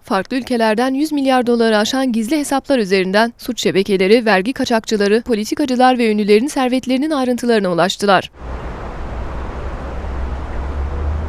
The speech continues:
Ayrıntıları interaktif bir internet sitesinde yayımlanan araştırmaya göre, gizli hesaplardaki müşteri sayısı itibariyle Türkiye üç bin yüz beş müşteriyle listelenen otuz dört ülke arasında dokuzuncu sırada.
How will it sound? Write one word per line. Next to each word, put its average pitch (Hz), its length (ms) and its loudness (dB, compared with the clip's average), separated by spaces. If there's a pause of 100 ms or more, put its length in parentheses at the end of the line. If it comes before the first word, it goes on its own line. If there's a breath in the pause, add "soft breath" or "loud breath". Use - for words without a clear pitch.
(180)
Ayrıntıları 208 580 0
interaktif 269 600 0
bir 294 80 0
internet 285 420 -2
sitesinde 247 360 -2
yayımlanan 220 460 4
araştırmaya 202 580 0
göre, 180 300 2 (160)
gizli 247 220 0
hesaplardaki 277 640 2
müşteri 285 340 -2
sayısı 254 320 -2
itibariyle 202 760 0
Türkiye 240 460 0
üç - 200 -4
bin 311 80 2
yüz 247 220 0
beş 330 180 0
müşteriyle 226 640 0 (120)
listelenen 208 500 2
otuz 214 280 -4
dört 294 200 2
ülke 247 200 0
arasında 208 440 2
dokuzuncu 190 420 -2
sırada. 185 420 2